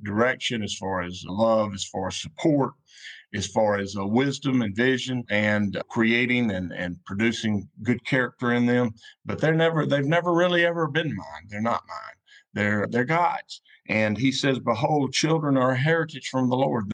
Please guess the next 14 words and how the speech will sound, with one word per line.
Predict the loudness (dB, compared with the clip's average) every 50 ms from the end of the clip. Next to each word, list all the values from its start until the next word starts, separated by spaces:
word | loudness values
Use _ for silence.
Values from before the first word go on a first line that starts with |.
| -4
They | -2 -2 0
come | 0 0 0 0
from | -2 -4 -6 -4
God. | 0 2 2 2 2 0 -4 -8 _ -2
He | -2 0
says, | 2 2 2 2 0 -2
"The | -4 -4 -4 -4 -2
fruit | 0 2 4 4 2 0 -2 -6 _ _ _ -4
of | 0 2
the | 2 2
womb | 4 4 4 4 4 2 2 2 2 2 0 0 -2 -4 _ -4
is | -4 -2 0
a | 0 0
reward," | 2 2 0 0 0 0 -2 -4 -6 -6 -8